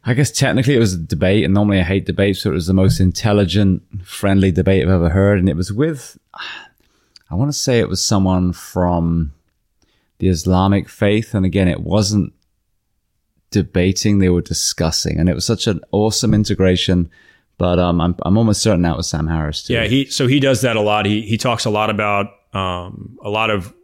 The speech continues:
Speaker 2: religion, faith, and then he dives into politics a little bit. Um, but it's, it's funny 'cause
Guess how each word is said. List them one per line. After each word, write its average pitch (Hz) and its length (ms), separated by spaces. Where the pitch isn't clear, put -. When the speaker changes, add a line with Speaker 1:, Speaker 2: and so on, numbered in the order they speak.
Speaker 2:
religion, 110 500
faith, 120 480
and 104 140
then 101 80
he 101 100
dives 113 420
into 104 160
politics 101 540
a 95 40
little 104 240
bit. 123 260
Um, 90 520
but 110 140
it's, - 240
it's - 280
funny 117 440
'cause 95 300